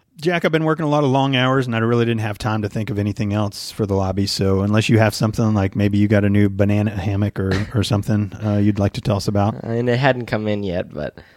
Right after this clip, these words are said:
Speaker 2: it's
Speaker 1: Okay.
Speaker 2: for another lobby time.
Speaker 1: Great.
Speaker 2: Um, sometimes whenever I'm home alone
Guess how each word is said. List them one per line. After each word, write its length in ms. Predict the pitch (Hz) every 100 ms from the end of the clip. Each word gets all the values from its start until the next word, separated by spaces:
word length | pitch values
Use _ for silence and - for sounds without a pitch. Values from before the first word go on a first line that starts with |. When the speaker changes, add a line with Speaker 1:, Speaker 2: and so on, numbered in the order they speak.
| -
Speaker 2:
it's 180 | 87 90
Speaker 1:
Okay. 60 |
Speaker 2:
for 100 | 117
another 260 | 107 104 98
lobby 300 | 95 95 101
time. 280 | - 98 98 -
Speaker 1:
Great. 320 | 92 82 85 - -
Speaker 2:
Um, 460 | 127 127 127 127 - _ -
sometimes 920 | - 214 233 220 180 165 160 170 170
whenever 420 | 165 147 143 143 147
I'm 140 | 139
home 240 | 143 147
alone 580 | 165 170 139 135 139 156